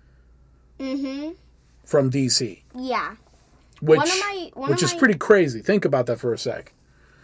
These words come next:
Speaker 2: Every live action property that's ever been created. We already know that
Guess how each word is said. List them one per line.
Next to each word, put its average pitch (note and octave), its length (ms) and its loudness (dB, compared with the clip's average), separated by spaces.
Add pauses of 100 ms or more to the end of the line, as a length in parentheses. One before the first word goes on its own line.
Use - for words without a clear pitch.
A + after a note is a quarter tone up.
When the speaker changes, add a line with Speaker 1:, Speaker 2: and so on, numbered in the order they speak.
(540)
Speaker 2:
Every F3 280 4
live G3 300 2
action F3+ 320 0
property E3 360 0
that's B2+ 200 0
ever C#3+ 160 4
been C3+ 180 2
created. A#2+ 520 -2 (800)
We D3 200 2
already F3 580 4
know D#3 360 4
that D3 380 4